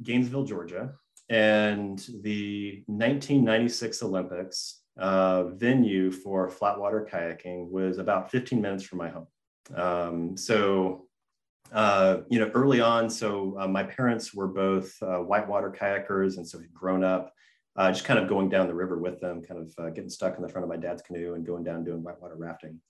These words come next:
And so my, as the Olympic venue was coming to town, um, they wanted to leave a legacy for basically the Olympic venue. And so we wound up being a part of forming a kayak club around the Olympic venue.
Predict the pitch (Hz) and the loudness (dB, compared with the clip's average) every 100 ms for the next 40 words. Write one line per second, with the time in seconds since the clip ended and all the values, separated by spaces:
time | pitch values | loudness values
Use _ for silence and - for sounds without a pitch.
0 | _ _ _ _ 92 95 - 107 104 101 | _ _ _ _ -2 0 4 4 4 4
1 | 98 104 101 98 95 110 101 95 95 87 | 2 2 2 2 0 2 2 2 0 -2
2 | - 98 98 95 92 92 90 104 110 139 | -8 -4 0 2 2 0 -2 0 2 4
3 | 135 98 107 101 95 92 - 101 90 85 | 2 2 2 2 -2 -4 -4 -4 -4 -4
4 | - 120 104 95 90 - _ _ _ _ | 0 2 4 4 0 -6 _ _ _ _
5 | - 95 95 92 90 92 98 101 101 98 | 0 4 6 4 2 -2 -4 0 4 4
6 | 95 113 113 - 98 98 90 92 92 92 | 4 2 2 0 -6 -4 -2 0 2 0
7 | - 85 80 92 87 85 85 82 110 95 | -4 -6 -4 -4 -2 -2 -4 -6 -6 -6
8 | 90 - 87 87 98 - - 87 85 85 | -8 -8 -6 -6 -4 -4 -4 -6 -4 -6
9 | 85 - 90 90 87 87 101 101 98 95 | -8 -8 -2 -2 0 -2 -2 0 0 0
10 | 87 87 90 - 139 107 - 110 107 98 | -4 -6 -6 2 4 4 0 0 0 0
11 | 85 80 117 107 98 - 90 87 85 82 | -4 -4 -2 2 0 -2 -4 -4 -4 -12
12 | - _ _ _ 95 92 95 95 95 92 | -18 _ _ _ -2 2 4 4 2 0
13 | 85 101 101 - 82 78 80 | -2 -4 -4 -8 -8 -10 -12